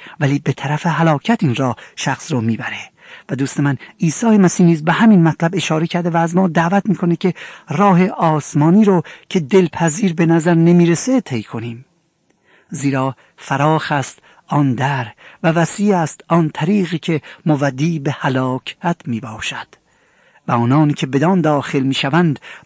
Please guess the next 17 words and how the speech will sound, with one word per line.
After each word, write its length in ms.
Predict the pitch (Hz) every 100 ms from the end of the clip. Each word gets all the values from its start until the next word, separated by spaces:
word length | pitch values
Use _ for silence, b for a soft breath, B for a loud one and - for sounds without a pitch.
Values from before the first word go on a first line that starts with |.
| 180
بسیارن، 760 | 156 - 156 190 160 110 107 95 b b b
اما 420 | 143 127 120 110 b b _
دشوار 760 | - 123 - 147 151 147 131 120
و 60 | 123
سخت 340 | - 160 -
است 260 | 127 117 B B B
آن 200 | 143 135
طریقی 460 | - 135 208 180 151
که 220 | - 131 B B -
به 80 |
حیات 500 | 139 135 147 180 160
ابدی 480 | 170 131 135 151 135 B B -
منتهی 460 | 135 - 120 185
می‌گردد 540 | 185 107 123 113 120 - B B _
و 60 | 123
یابندگان 800 | 117 110 101 104 117 127 135 113
آن 220 | 110